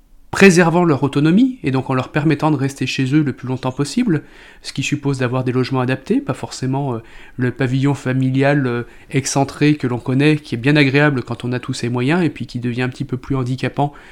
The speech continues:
quand on perd, euh, un certain nombre de di-, capacités à se déplacer en particulier. Euh, et, euh, et donc, effectivement, un gros enjeu d'adaptation de l'habitat pour le vieillissement, euh, de la population. Un gros en-,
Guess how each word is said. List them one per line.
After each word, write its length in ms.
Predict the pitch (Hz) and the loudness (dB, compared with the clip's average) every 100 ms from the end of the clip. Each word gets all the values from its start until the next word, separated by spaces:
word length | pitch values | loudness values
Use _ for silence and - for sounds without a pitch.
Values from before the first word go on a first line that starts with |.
| - | -18
quand 220 | - 123 123 | -4 -4 -4
on 80 | |
perd, 360 | 117 135 139 - | -4 -2 -2 -2
euh, 80 | 113 113 - - | -6 -8 -18 -10
un 60 | 117 | -10
certain 280 | - 123 131 | -6 -4 0
nombre 220 | 135 123 | 0 0
de 100 | 117 | -2
di-, 220 | 113 117 120 117 | -4 -6 -10 -4
capacités 640 | - 127 127 - 110 143 | 0 0 -2 -6 -2 0
à 60 | 143 | 0
se 120 | - | -2
déplacer 420 | 123 117 120 - | -4 -4 -6 -4
en 80 | 135 | -6
particulier. 600 | 117 110 117 - 131 208 - - - - - _ - | -6 -8 -10 -4 -4 -4 -8 -20 -20 -20 -20 _ -2
Euh, 160 | 135 - | -2 4
et, 380 | 151 151 151 135 | 8 10 10 8
euh, 240 | 131 123 - | 4 2 2
et 80 | |
donc, 200 | 151 170 - - - - | 4 2 0 -10 -12 -14
effectivement, 440 | - 147 151 175 190 | -2 0 2 6 6
un 40 | |
gros 240 | 139 165 | 8 8
enjeu 240 | 165 151 180 | 8 6 6
d'adaptation 520 | 147 139 147 139 151 | 6 4 2 0 0
de 40 | |
l'habitat 560 | 135 127 127 156 185 - - - - - - - - | 0 0 -2 -2 -4 -6 -20 -20 -20 -20 -20 -20 0
pour 100 | 165 | 6
le 80 | 160 | 6
vieillissement, 460 | 151 147 - 156 | 6 2 0 0
euh, 240 | 160 151 127 | 2 2 0
de 100 | 131 | 0
la 100 | 135 | -2
population. 540 | 135 - 131 120 - - - - - - | -4 -4 -4 -4 -12 -18 -20 -20 -16 -2
Un 80 | 131 | 2
gros 240 | 131 147 | 6 6
en-, 180 | 143 | 6